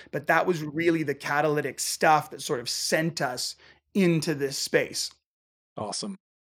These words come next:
Speaker 2: Yeah, I'm very, I'm very familiar with everything you're explaining. So I think this is so needed, it's so deep, and it's missing right now. It really is a missing piece. And you know,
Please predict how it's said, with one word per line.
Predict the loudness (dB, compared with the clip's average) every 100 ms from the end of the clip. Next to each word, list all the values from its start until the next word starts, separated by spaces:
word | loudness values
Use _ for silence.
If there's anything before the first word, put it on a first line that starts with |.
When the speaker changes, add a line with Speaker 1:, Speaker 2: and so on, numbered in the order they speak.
| _
Speaker 2:
Yeah, | 0 2 2
I'm | 0
very, | 0 2 0 -2 -8
I'm | -2
very | 4 4
familiar | 2 2 2 4 0
with | 0 0
everything | 2 2 2 0
you're | 0
explaining. | -4 0 2 2 0
So | 2 2
I | 2
think | 2 0
this | -2 -2
is | -2
so | 0 0
needed, | 0 0 -2
it's | 0
so | 0
deep, | 2 2 2
and | 0
it's | -2 -2
missing | 2 2 2 0 0
right | 0 0
now. | -2 -8 -14 _ _ -4
It | 2
really | 4 6 6
is | 4
a | 2
missing | 0 0 -6
piece. | -4 -4 -4 -8 _ _ _ _ _ _ _ _ -4
And | 2
you | 6
know, | 6